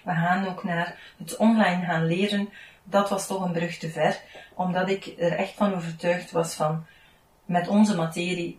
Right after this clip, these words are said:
dat gaat niet. Dat, daar kunnen we niet het resultaat mee bereiken. Je kan wel wat kennis overdragen, maar je kan geen verandering gaan bekomen.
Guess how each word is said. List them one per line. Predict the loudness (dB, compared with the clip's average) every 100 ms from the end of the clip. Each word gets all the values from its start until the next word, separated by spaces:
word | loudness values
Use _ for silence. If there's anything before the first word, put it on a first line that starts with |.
| -12
dat | -6 -6
gaat | -4 -8 -8
niet. | -10 -12 -6
Dat, | -6 -6 0
daar | 0 4
kunnen | 4 4
we | 4
niet | 0 0
het | -2
resultaat | -4 -6 2 4 4
mee | 0 -2
bereiken. | -2 -4 -6 -6
Je | -2
kan | 2 4
wel | 4
wat | 4 -2
kennis | 0 2 4 2
overdragen, | -2 -2 -2 0 0 -2
maar | -4
je | -4 -4
kan | -4 -2
geen | 0 -2
verandering | -2 -2 -2 -2 -4
gaan | -8
bekomen. | -8 -10 -12 -12